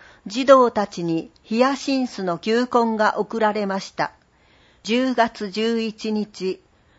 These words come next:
人権の花運動、西小学校。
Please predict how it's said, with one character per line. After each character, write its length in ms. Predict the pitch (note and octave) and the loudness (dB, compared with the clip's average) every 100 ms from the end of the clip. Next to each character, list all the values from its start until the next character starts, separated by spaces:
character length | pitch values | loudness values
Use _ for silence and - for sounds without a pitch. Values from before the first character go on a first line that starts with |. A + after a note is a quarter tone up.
| - | -6
人 340 | F#3 A3+ B3+ | 2 4 4
権 340 | B3 B3+ B3 A#3 | 4 4 4 4
の 140 | A#3 | 4
花 400 | G#3 G#3+ A3 A#3+ C4+ | 4 4 6 4 4
運 320 | B3+ G#3+ E3+ | 2 2 0
動、 420 | E3+ D#3+ D3+ - _ _ _ _ | -2 -2 -4 -10 _ _ _ _
西 320 | G3+ G3+ C#4 B3 | -2 -2 0 0
小 320 | C#4 B3 A#3 | 4 6 6
学 200 | A3+ A3+ _ | 2 0 _
校。 380 | - D#3+ D#3 | -6 -4 -6